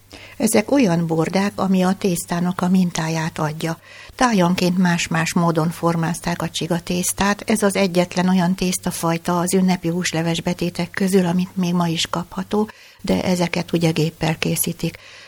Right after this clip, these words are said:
Kézzel az észak-magyarországiak tésztaszalagból sodorták, illetve a Debrecen környéki, Nyíregyháza környéki lakók pedig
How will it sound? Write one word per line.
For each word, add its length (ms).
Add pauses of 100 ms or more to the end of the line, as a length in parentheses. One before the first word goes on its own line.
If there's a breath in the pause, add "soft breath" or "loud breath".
Kézzel 680
az 600
észak-magyarországiak 1200
tésztaszalagból 920
sodorták, 800
illetve 480
a 360 (200)
Debrecen 680
környéki, 500
Nyíregyháza 760
környéki 580
lakók 500
pedig 500